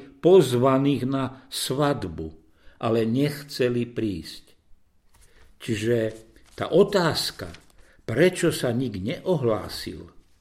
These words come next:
keď volal Pán Ježiš nás všetkých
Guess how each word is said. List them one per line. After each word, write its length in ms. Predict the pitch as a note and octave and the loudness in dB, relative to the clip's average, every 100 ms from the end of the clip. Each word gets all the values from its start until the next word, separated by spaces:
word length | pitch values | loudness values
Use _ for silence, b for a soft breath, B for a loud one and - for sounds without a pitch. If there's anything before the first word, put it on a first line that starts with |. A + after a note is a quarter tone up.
| _ - _ _ - _ | _ -20 _ _ -20 _
keď 160 | - G#2+ G#2 | 2 4 2
volal 880 | A2 G3 F#3+ C3+ C3+ D3+ - - - _ _ _ - - - - - - - | 4 8 8 8 6 4 0 -12 -20 _ _ _ -20 -20 -20 -20 -20 -10 -2
Pán 240 | D3+ D3 | 2 4
Ježiš 680 | D#3+ F#3 B2+ C#3+ D3 - - | 6 6 6 2 0 -6 -6
nás 440 | B2+ C#3+ C3 - - | -4 -2 -2 -6 -12
všetkých 760 | - E3 E3 - - B2 C3 | -4 0 0 -4 -4 -2 -4